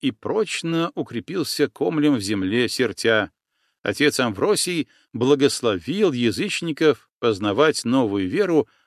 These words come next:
окропив их святой водой. Его и Митаюки казаки перевезли на корабль, вернулись за сотоварищами,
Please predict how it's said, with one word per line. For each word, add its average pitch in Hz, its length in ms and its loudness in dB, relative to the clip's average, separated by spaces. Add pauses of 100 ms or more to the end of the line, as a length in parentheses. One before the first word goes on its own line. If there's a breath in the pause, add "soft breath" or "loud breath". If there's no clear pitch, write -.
окропив 117 680 -2
их 147 140 0
святой 107 420 -2
водой. 90 440 -12 (920)
Его 113 440 2
и 240 120 2
Митаюки 175 720 0
казаки 123 640 0
перевезли 127 560 0
на 151 120 4
корабль, 107 680 2
вернулись 143 600 -2
за 127 240 0
сотоварищами, 78 920 -6